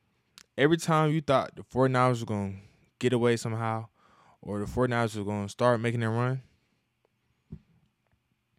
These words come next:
Brock Purdy just couldn't put the exclamation point on,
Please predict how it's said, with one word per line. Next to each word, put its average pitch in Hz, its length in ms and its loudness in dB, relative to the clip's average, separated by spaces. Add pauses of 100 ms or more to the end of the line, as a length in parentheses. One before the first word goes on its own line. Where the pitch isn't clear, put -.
(2500)
Brock 107 260 -6
Purdy 113 380 -6 (260)
just 101 220 -14
couldn't 110 220 -6
put 110 240 -6
the 104 120 -6 (300)
exclamation 113 560 -10
point 98 240 -10
on, 98 180 -16